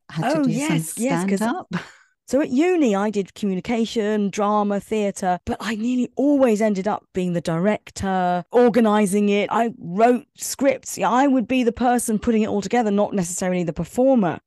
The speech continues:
Speaker 2: However, there was one course at Middlesex Uni, which was the stand-up comedy course.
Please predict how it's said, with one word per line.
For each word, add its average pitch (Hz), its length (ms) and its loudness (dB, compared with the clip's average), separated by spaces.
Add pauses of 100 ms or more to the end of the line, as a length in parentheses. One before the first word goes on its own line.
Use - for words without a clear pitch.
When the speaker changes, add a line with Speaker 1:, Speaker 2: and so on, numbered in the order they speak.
Speaker 2:
However, 247 380 2
there 202 160 0
was 190 160 -4
one 254 280 2
course 233 300 0
at - 60 -2
Middlesex 202 720 -2
Uni, 180 540 -2
which 185 280 -2
was 185 280 0
the 190 180 -2
stand-up 214 720 0
comedy 202 520 -2
course. - 640 -6